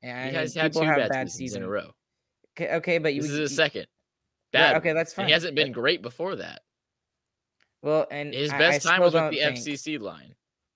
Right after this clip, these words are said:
Speaker 1: I still don't think that, that it, it's time to, to pass on him, in my
Speaker 2: I just
Speaker 1: opinion.
Speaker 2: think a
Speaker 1: But that's
Speaker 2: guy
Speaker 1: just me.
Speaker 2: like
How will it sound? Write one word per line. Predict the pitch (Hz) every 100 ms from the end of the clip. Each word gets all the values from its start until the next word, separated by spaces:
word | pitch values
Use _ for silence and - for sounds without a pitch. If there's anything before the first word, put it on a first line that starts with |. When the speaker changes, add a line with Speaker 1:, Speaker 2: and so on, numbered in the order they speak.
| _ _ _ _ _ _ _ 123
Speaker 1:
I |
still | - 175
don't | 160 143
think | 147 131 -
that, | 131 127 123 -
that | 131 131
it, | 135 -
it's | 139 -
time | 139 123 123
to, | 120 127 117 - _ _ _ _ -
to | 131
pass | 139 117 107
on | 107
him, | 101 104 -
in | 120
my | 120
Speaker 2:
I |
just | 190 220
Speaker 1:
opinion. | 233 214
Speaker 2:
think | 160
a |
Speaker 1:
But | 143
that's | 165
Speaker 2:
guy | 170
Speaker 1:
just | 170
me. |
Speaker 2:
like | 131 120 110